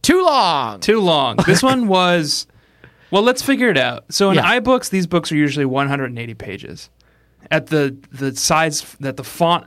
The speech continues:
Speaker 2: I'm reading at.
Speaker 1: Right. Yes.
Speaker 2: And then this one was two hundred and forty.
Speaker 1: Yeah.
Speaker 2: So it was an additional sixty pages, which is exactly thirty-three point three repeating percent longer.
Speaker 1: Yeah.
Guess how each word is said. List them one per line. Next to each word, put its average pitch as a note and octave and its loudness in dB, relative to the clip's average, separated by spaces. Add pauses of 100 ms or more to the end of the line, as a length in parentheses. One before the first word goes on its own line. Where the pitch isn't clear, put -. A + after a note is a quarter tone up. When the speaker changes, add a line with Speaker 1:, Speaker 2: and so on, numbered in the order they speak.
Speaker 2:
I'm C#3+ 0
reading A2 -6
at. C2+ -10 (280)
Speaker 1:
Right. B2+ -2 (400)
Yes. - -10
Speaker 2:
And D3+ 0
then D3+ 0
this G3 0
one F3 0
was C3+ 0
two F#3+ 0
hundred E3 0
and A#2+ -12
forty. C#3 -4 (160)
Speaker 1:
Yeah. C3+ -4 (160)
Speaker 2:
So D3+ 0
it D3+ -2
was D3 -4
an D3 -4
additional F#3 0
sixty G3 -2
pages, C3+ -2
which D3 -2
is G#3+ 2 (220)
exactly G3 0 (560)
thirty-three G#3 0
point D#3+ -2
three D#3+ -2
repeating C#3 -2
percent A#2 -12
longer. D2+ -16 (140)
Speaker 1:
Yeah. B2 -4